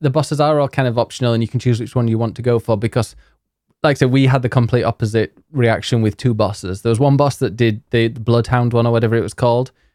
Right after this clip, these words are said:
who was really kind of weak if you were, if you were, had a sword and a decent, uh, shield. I, like I said, I killed it second go. And then there's another one, this ice dude, who is really, uh, he's weak to magic, but really,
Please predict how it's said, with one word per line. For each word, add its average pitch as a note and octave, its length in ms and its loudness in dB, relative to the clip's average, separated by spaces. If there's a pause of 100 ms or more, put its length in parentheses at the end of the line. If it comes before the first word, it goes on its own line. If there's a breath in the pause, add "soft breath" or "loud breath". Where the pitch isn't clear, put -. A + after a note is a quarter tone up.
(140)
who C3+ 100 4
was A#2+ 180 2
really A#2+ 460 2 (360)
kind A2 160 0
of G2+ 140 -2
weak G#2 340 -2
if - 120 -6
you A2 80 2
were, G2+ 240 2
if - 160 -2
you G3 120 2
were, E3+ 180 2 (120)
had C#3 140 2
a C3 40 0
sword D#3 320 2
and C3 100 4
a B2 40 0
decent, A#2+ 720 -2
uh, A2 280 2
shield. A#2+ 440 0 (720)
I, C3 80 0
like G#2 260 -2
I - 20 -18
said, F#2 200 0
I F2+ 40 -12 (140)
killed A2+ 180 2
it - 60 -8
second G#2+ 300 -4
go. F2 320 0
And A#2+ 100 -2
then B2 80 0
there's A#2 160 0
another B2+ 220 2
one, G2+ 160 2
this G2+ 120 -4
ice A2+ 380 0
dude, F#2+ 380 0 (420)
who A2+ 540 2 (200)
is A#2 140 -4
really, A2 540 4 (160)
uh, A2+ 160 2
he's B2 160 0
weak D3+ 200 2
to C3+ 80 -2
magic, A#2+ 520 -2
but A2+ 220 0
really, G#2+ 540 0